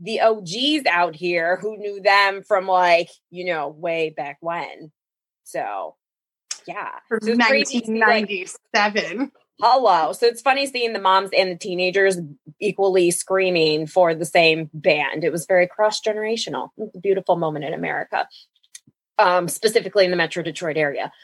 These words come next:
Speaker 1: So, uh, Backstreet Boys come out. The first song was not Backstreet's Back. So they perform. It's funny because, listen, we are all aging, hopefully some of us gracefully. And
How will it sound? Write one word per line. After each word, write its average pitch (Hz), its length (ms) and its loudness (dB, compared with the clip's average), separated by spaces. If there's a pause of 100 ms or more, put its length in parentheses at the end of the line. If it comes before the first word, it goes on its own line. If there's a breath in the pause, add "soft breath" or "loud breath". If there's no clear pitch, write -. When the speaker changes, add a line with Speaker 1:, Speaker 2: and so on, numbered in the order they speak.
(140 soft breath)
Speaker 1:
So, 285 560 4 (480 soft breath)
uh, 196 160 4
Backstreet 220 380 0
Boys 240 260 0
come 226 160 -4
out. 175 280 2
The 180 160 -12
first 202 180 -4
song 196 160 0
was 185 140 -4
not 175 180 -2
Backstreet's 147 560 -8
Back. - 320 -6
So 156 320 0
they 151 100 -8
perform. 240 640 2 (200 loud breath)
It's - 320 -4
funny 233 480 2
because, 185 720 2
listen, 202 400 0
we 175 140 -6
are 190 120 0
all 190 400 0
aging, 170 460 -6
hopefully 175 340 -8
some 180 160 -12
of 170 100 -12
us 170 300 -8
gracefully. 165 640 -6 (340 loud breath)
And 180 400 4